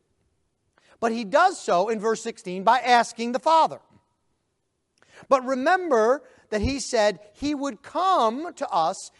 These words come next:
in the person of the Spirit in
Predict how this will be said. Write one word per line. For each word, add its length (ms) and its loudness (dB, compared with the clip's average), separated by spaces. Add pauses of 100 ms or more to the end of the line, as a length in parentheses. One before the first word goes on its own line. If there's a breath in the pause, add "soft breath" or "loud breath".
in 140 -6
the 80 -2
person 520 -2
of 160 -6
the 80 -10
Spirit 640 -10 (640)
in 340 -4